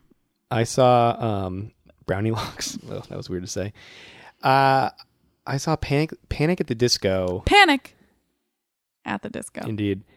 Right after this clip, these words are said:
Speaker 1: When they, this small arena show I'm thinking of,
Speaker 2: <laughs>
Speaker 1: it was headlined by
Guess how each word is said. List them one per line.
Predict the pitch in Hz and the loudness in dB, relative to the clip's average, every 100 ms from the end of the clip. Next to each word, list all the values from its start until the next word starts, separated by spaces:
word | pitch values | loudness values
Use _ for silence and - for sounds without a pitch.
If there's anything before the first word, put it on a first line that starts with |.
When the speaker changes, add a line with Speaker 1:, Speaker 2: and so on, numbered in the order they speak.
| _ _ | _ _
Speaker 1:
When | 120 117 | -2 2
they, | 113 127 135 143 - - - _ _ _ | 4 6 6 4 -4 -20 -20 _ _ _
this | 139 139 | 2 4
small | - 131 127 | 6 6 6
arena | 131 135 | 6 6
show | 196 | 4
I'm | 135 | 4
thinking | 147 147 | 0 0
of, | 151 | 0
Speaker 2:
<laughs> | 392 | 0
Speaker 1:
it | 427 440 415 - - | 0 0 -4 -6 0
was | 131 120 | 2 2
headlined | - 143 151 160 160 151 | 0 2 4 4 4 0
by | 131 127 127 123 117 113 | 2 2 2 2 0 -4